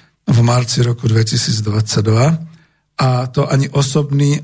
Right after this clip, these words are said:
ani spoločenský na tú situáciu, aká je geopolitickú, bezpečnostnú a tak ďalej. No, jednoducho povedané,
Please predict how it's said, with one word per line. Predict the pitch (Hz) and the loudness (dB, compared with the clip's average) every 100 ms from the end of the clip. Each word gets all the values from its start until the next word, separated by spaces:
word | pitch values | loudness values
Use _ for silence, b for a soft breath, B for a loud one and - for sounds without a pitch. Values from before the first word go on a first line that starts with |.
| - | 0
ani | 131 123 | 2 2
spoločenský | 117 123 131 127 123 120 123 - - 123 | -2 -2 0 2 2 0 0 -2 -2 0
na | 113 113 | 0 -4
tú | - 104 | -8 -6
situáciu, | - 110 120 113 110 110 - 110 113 | -4 -2 0 2 2 -2 0 0 0
aká | - 104 107 104 | -2 -4 -2 -2
je | 101 104 117 B B B - | 0 0 0 B B B -4
geopolitickú, | 113 120 120 - 117 110 110 107 - - 110 104 107 B | 0 0 0 0 0 0 -4 -8 -8 -6 -2 -2 -4 B
bezpečnostnú | - 117 110 117 110 - 107 104 - 107 101 | 0 0 0 -2 -2 0 0 0 -4 -4 -4
a | 98 | -4
tak | - 101 98 | -4 -4 0
ďalej. | 101 98 95 - b b b b b b - | -2 -2 -8 -10 b b b b b b -2
No, | 190 185 | -2 -2
jednoducho | 165 185 175 160 156 139 | -2 0 0 0 -2 -2
povedané, | 143 139 135 127 | 0 0 0 -2